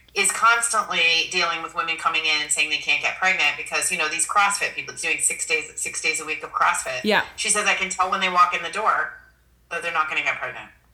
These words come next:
Speaker 1: And
Speaker 2: Right.
Speaker 1: she'll say to them, "You have to work out less and you have to eat more." And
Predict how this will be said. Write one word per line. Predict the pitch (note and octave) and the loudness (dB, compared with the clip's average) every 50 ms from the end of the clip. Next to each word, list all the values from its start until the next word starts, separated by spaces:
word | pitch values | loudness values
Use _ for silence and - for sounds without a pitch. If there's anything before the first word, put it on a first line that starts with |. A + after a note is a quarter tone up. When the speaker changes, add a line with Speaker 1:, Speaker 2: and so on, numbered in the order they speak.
| _ _ _ - | _ _ _ -6
Speaker 1:
And | F3 E3 | -2 0
Speaker 2:
Right. | F3 F3+ | 2 2
Speaker 1:
she'll | G3+ G3 | 2 2
say | - A3 A3 G#3 | 2 2 2 2
to | F#3 | 2
them, | D3+ D3+ D3+ D#3 D3+ - | 0 0 -2 -2 -4 -6
"You | D#3 D3+ | -2 0
have | D3+ - - | 0 0 0
to | E3 D#3 - - | -2 -6 -2 0
work | D3+ D3 - | 0 2 2
out | F3 E3+ E3 | 2 0 2
less | - - - D3+ - - - - - | 4 2 2 2 0 -2 -4 -4 -6
and | D3+ D#3 | -6 -6
you | D#3 D3 | -6 -4
have | C#3+ B2+ C3 - | -2 -4 -4 -4
to | B2 B2 | -8 -12
eat | - C#3 C#3 C3+ | -12 -14 -12 -4
more." | C#3 D#3+ A3 - - - - - - _ _ _ _ _ _ - - | 2 2 4 4 2 -2 -6 -12 -20 _ _ _ _ _ _ -10 -4
And | - D3 C#3+ D3 D3+ C#3+ - | -4 -2 -2 -4 -8 -14 -16